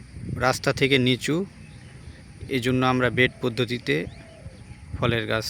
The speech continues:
লাগাই। তো আমাদের প্রতিটি বেডের নয় ফিট করে এবং বেডের পাশে একটি করে ড্রেন ব্যবস্থা করা হয়েছে তিন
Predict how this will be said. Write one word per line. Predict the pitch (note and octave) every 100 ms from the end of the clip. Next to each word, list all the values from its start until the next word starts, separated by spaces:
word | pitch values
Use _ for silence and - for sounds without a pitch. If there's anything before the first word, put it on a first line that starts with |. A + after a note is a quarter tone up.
| A2
লাগাই। | G#2 G#2+ G#2+ - - - - - - - - - - - - - - -
তো | A#2+
আমাদের | A#2+ B2 A#2 C3 B2 - - - - - - - - - - - - - - - - - - - - B2+ - -
প্রতিটি | C3+ B2+ C3 C#3
বেডের | A#2+ B2+ C3+ C3+ B2+ - - - - - - - - - - - - - - - - - - -
নয় | A#2 B2+
ফিট | - C3 -
করে | B2 D3 F#3 - - - - - - - - - - - - - - - - - - - - -
এবং | - G#2+ A2+ A2+ A2+ G#2+ A2+ - - - - - - - - C#3
বেডের | B2+ B2 A2+
পাশে | A#2+ - A#2+
একটি | -
করে | A#2+ G#2+
ড্রেন | B2 A#2+
ব্যবস্থা | A#2+ A#2 - A2+
করা | A2+ A2
হয়েছে | A2+ A2 - G3 - - - - - - - -
তিন | A#2